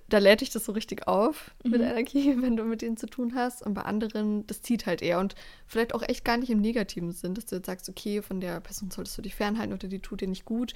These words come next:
Speaker 2: Mhm.
Speaker 1: aber einfach, dass du da halt mehr so geben musst, wenn
Speaker 2: Ja.
Speaker 1: ihr euch seht.
Speaker 2: Ja,
Speaker 1: Und,
Speaker 2: genau.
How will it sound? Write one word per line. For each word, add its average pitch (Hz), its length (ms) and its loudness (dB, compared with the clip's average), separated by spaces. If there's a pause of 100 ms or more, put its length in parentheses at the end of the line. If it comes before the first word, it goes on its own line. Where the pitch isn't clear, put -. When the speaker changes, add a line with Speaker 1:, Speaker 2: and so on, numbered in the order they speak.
(160)
Speaker 2:
Mhm. 233 180 4
Speaker 1:
aber 226 120 4
einfach, 220 200 0
dass 208 140 -4
du - 100 -6
da 240 120 -2
halt 208 140 -2
mehr 208 280 4
so 196 380 2 (560)
geben 202 340 4
musst, - 560 -2 (480)
wenn 196 180 2
Speaker 2:
Ja. 220 220 4
Speaker 1:
ihr 185 40 0
euch 185 160 -4
seht. 185 560 -6 (640)
Speaker 2:
Ja, 220 240 2
Speaker 1:
Und, 214 60 0
Speaker 2:
genau. 214 400 0